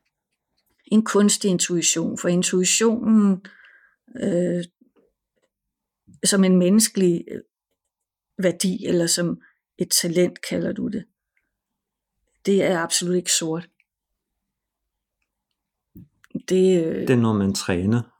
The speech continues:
Speaker 2: og,
Speaker 1: det er noget, man
Speaker 2: og bygger
Speaker 1: træner.
Speaker 2: op.
Speaker 1: Det er noget, man henter et
Speaker 2: Ja,
Speaker 1: sted fra.
Speaker 2: ja.
Speaker 1: Det er noget, man kan, øh, komme i kontakt med i drømme. Det er noget, man kan kontakt, komme i kontakt med, når man på en eller anden måde, øh,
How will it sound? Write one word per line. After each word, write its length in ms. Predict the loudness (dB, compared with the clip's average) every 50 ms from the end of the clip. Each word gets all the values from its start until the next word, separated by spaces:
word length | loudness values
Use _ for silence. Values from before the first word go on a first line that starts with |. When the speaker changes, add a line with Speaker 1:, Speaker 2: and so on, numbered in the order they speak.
| -18 _
Speaker 2:
og, 360 | -8 -8 -8 -8 -10 -10 -4 0
Speaker 1:
det 80 | 2
er 40 | 2
noget, 180 | 4 4 2 0
man 100 | -2 -2
Speaker 2:
og 60 | -2 0 2
bygger 140 | 4 4 6
Speaker 1:
træner. 280 | 6 4 4 4 2
Speaker 2:
op. 60 | 2
Speaker 1:
Det 100 | 2 2
er 40 | 2
noget, 280 | 2 2 2 4 4 4
man 220 | 4 4 2 0
henter 500 | -4 -6 -4 0 2 2 2 2 0 0
et 80 | -2 0
Speaker 2:
Ja, 60 | 0
Speaker 1:
sted 340 | 0 0 0 0 0 -2 -2
fra. 220 | -2 -2 -2 -2 -2
Speaker 2:
ja. 60 | -4 -6 -12 _ -6
Speaker 1:
Det 60 | -2
er 40 | 0
noget, 180 | 0 2 2
man 160 | 2 2 0 -2
kan, 260 | -6 -4 -4 -4 -4 -6 -12 -20 -20 _ _ _
øh, 80 | -10 -10
komme 280 | -6 -4 -2 -2 -2 -2
i 20 |
kontakt 480 | -4 -6 -8 -6 -4 -2 -2 -2 -2 -2
med 180 | -2 -2 -2 -4
i 60 | -6 -8 -10
drømme. 400 | -10 -6 -4 -2 0 2 2 2
Det 80 | 2 0
er 80 | 0
noget, 160 | 0 0 0 0
man 120 | -2 -2
kan 80 | -4 -8
kontakt, 520 | -10 -6 -4 -4 -2 -2 -4 -4 -6 -8 -10 _ _ -20 -20 _
komme 220 | -6 -4 -2 -2
i 40 | -2
kontakt 460 | -4 -4 -6 -4 -2 -2 -2 -2 -2
med, 220 | 0 2 2 2 0 -2 -6 -20 -20 -20 -20 -20 _ _ _ -4
når 120 | -2 0
man 180 | 0 0 0 -2
på 100 | -2 -2
en 120 | -2 0
eller 160 | 0 0 0 0
anden 180 | 2 2 2
måde, 460 | 2 2 2 2 2 2 0 -2 -4 -4
øh, 80 | -8